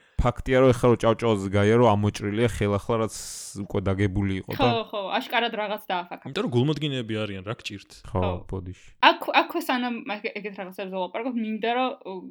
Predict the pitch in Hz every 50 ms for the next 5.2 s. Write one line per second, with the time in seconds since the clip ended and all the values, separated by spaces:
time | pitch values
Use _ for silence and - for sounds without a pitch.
0 | - 175 175 - - 196 180 143 - 190 196 185 202 208 202 190 - 240 240 247
1 | 262 254 - - 190 202 226 226 196 170 165 - 190 - 262 233 233 - - -
2 | - 196 180 202 - _ _ _ _ _ _ _ _ _ _ _ _ - - 185
3 | 196 196 202 202 202 202 196 - - - - - - 202 208 202 208 208 - 262
4 | _ _ _ 226 220 202 202 226 220 190 190 180 185 190 - - 180 180 190 202
5 | 190 226 233